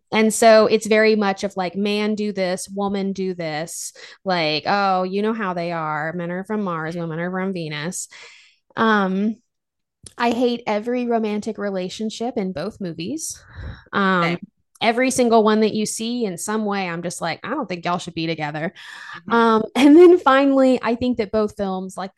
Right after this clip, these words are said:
Speaker 1: like you had said earlier with When Harry Met Sally, both films contain a lot of tropes of the genre. So you listed some of the ones of romantic comedies, like the How We Met stories. We talked about Girls Are Like This, Boys Are Like This.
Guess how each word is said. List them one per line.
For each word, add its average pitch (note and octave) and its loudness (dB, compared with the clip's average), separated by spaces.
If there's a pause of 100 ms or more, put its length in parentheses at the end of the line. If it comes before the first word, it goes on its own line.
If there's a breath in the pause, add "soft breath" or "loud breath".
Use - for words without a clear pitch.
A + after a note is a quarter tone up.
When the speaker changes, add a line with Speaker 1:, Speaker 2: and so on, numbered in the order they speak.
Speaker 1:
like G#3 -4
you A3 -2
had A3 0
said F#3+ -8
earlier F#3+ -4
with F#3+ -6
When F#3 -8
Harry F3+ -6
Met F3 -10
Sally, F3+ -4
both A3 0
films G3+ -2
contain G3 -6
a F#3 -6
lot F3 -4
of E3+ -6
tropes E3+ -10
of F3 -10
the D#3 -12
genre. B2+ -8 (320 loud breath)
So G#3+ 4
you C4+ -2
listed A3 -4
some A3+ -6
of A3 -2
the G#3+ -2
ones G3+ -6
of F#3+ -8
romantic F#3+ -8
comedies, A#3 -6
like F#3+ -4 (200 loud breath)
the G3+ -4
How G3+ 2
We G3 2
Met G3+ 0
stories. F#3 -6
We G3 -8
talked F3 -8
about - -6
Girls G3 0
Are F#3+ -2
Like F#3+ -2
This, F#3+ -6 (120)
Boys F#3+ -4
Are F#3 -6
Like F#3 -6
This. F#3+ -4